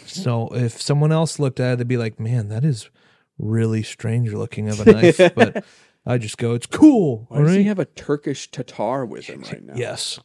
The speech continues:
Speaker 2: That's bizarre.
Speaker 1: Evan.
Speaker 2: Yes.
Speaker 1: What's the cringiest thing that's happened to you on the internet?
Speaker 2: On the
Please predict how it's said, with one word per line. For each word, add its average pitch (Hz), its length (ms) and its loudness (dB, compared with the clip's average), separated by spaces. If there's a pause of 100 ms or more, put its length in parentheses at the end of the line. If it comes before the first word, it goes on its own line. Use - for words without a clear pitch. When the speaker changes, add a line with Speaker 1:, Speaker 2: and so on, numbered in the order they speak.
(380)
Speaker 2:
That's - 180 -14
bizarre. - 560 -16
Speaker 1:
Evan. 123 420 -4
Speaker 2:
Yes. 113 400 -8
Speaker 1:
What's 151 640 -4
the 131 240 -4
cringiest 175 880 -4
thing 120 420 -4
that's 110 300 -6
happened 131 460 -4
to - 120 -6
you 110 400 -4 (100)
on 151 260 0
the 123 180 -2
internet? 117 540 -4 (120)
Speaker 2:
On 123 160 -12
the 110 160 -10